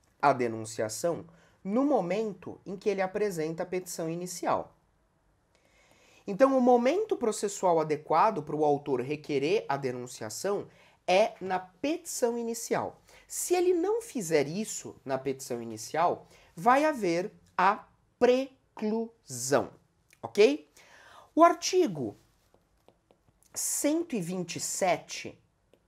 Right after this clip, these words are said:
do Código de Processo Civil diz que o autor, na petição inicial,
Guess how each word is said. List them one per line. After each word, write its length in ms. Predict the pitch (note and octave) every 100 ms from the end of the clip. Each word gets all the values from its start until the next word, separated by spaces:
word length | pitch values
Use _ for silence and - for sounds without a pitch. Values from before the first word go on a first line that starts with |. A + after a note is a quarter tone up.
| _ _ _ _ -
do 120 | D3+
Código 460 | E3 D#3 C3 A#2 A2+
de 80 | A#2
Processo 520 | A#2+ A#2 - G#2+ -
Civil 420 | - A#2 D3+ A2+ - _ _ _ _ _ -
diz 360 | D#3+ C#4 -
que 320 | - C#3 G2 - _ _ - -
o 160 | D4+ E4
autor, 480 | F#3 D#3+ F#3+ F#3 D3
na 100 | B2
petição 420 | C#3+ C3 - A#2
inicial, 720 | A2+ G#2+ - D3 D3 G#2